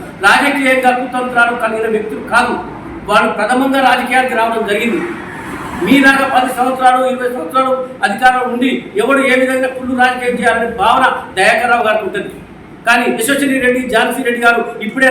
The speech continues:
రావడం జరిగింది. వాళ్ళకు కుళ్ళు కుతంత్రాలు లేవు. వాళ్ళ సొంత, సొంత డబ్బులతోని ఇవాళ మండలాన్ని,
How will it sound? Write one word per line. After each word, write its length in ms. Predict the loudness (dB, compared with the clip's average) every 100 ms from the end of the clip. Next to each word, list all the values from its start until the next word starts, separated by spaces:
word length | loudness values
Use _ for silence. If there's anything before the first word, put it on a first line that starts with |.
| 4
రావడం 220 | 2 0 0
జరిగింది. 260 | 0 0 -2 -6 -2
వాళ్ళకు 260 | 0 0 -4
కుళ్ళు 260 | -6 -2 -2 -2
కుతంత్రాలు 460 | -2 0 2 2
లేవు. 160 | 2 0 -4 0
వాళ్ళ 140 | 2 2 -2
సొంత, 180 | -6 -8 -8
సొంత 300 | -4 0 2
డబ్బులతోని 520 | 2 2 0 2 0 0 -4 -4
ఇవాళ 200 | 0 2 0
మండలాన్ని, 400 | 0 2 4 2